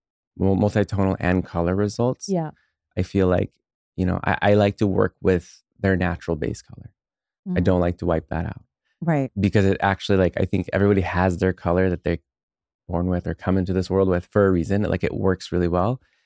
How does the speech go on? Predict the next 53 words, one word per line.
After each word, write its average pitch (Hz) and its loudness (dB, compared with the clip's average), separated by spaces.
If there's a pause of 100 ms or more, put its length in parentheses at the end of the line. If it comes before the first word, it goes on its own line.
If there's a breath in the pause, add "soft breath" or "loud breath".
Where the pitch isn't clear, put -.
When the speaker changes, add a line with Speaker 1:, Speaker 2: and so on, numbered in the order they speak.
(240)
Speaker 1:
But 101 4
you 104 -2
can 98 2
enhance, 92 0
like, 87 -2
if 87 -8
you 92 0
wanna 98 2
be 98 0
blonde, 104 0
be 110 0
blonde, 104 0
but 92 -6
keep - -6
that 98 2
in 87 0
there 107 2
as 95 -2
your 87 0
background. 107 -4 (100)
I 98 2
guess 107 2
for 110 0
blondes, 98 0 (140)
uh, 95 -4
to - -12
your 90 0
question, 92 0
like, 87 0 (460)
I 104 4
like 98 4
a 98 2
dimensional 82 -2
blonde. - -8 (200)
Speaker 2:
Mm-hmm. 175 -8
Speaker 3:
Yeah. 143 -2 (180)
Speaker 1:
I - 0
could 104 0
do 98 2 (220)
a, 60 -6
a, - -10 (100)
a 90 -2
bleach 95 -2
and 95 0
tone, 92 0
a 87 0
solid, 95 0
like, 92 -4 (100)
for 92 0
a 90 2
very 90 2
specific - -6
look. 90 -2